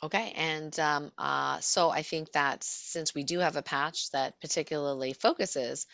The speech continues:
on the pineal, we can't prove that it decalcifies it.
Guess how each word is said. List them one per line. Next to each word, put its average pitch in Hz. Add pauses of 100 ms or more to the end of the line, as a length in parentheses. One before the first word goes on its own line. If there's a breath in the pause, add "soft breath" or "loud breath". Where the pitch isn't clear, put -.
(440 soft breath)
on 151
the 143
pineal, 135
we 151
can't -
prove 170
that 143
it 139
decalcifies 135
it. 311